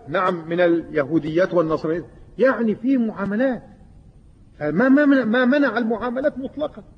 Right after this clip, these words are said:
إنما الأمر أمر حماية ونصرة وولاية اللي بنتكلم فيها. فإيه اللي دخل هذا في ذاك؟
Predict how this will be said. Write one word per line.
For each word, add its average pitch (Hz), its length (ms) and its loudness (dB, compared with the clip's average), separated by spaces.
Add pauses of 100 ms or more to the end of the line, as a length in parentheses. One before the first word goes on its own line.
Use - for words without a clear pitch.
(720)
إنما 220 260 0
الأمر 262 460 2
أمر 269 200 4
حماية 277 560 4
ونصرة 254 580 4
وولاية 247 760 4 (540)
اللي 160 100 -8
بنتكلم 214 500 0
فيها. 262 340 -6 (720)
فإيه 339 300 4
اللي 302 120 6
دخل 262 360 0
هذا 226 320 2
في 220 160 -8
ذاك؟ 214 340 -12